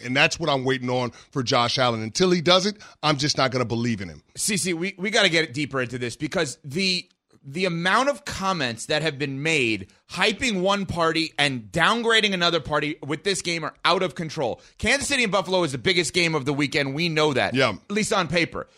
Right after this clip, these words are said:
Speaker 2: But where we have gone in anointing one team and downgrading the other team, I think is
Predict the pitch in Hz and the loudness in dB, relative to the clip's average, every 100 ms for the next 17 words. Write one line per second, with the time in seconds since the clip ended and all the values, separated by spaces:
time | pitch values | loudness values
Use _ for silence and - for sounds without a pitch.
0 | _ 208 185 151 196 262 302 330 311 165 | _ -4 -2 2 4 4 6 4 4 2
1 | 202 202 180 175 170 156 156 190 269 247 | 2 4 2 2 0 0 0 0 -2 -2
2 | 294 247 196 226 208 - 170 156 156 151 | -2 0 0 0 0 -2 -2 -2 -2 0
3 | 156 185 202 208 196 190 208 220 226 196 | 2 2 2 0 2 2 2 0 -4 0
4 | 196 208 165 | 0 2 -2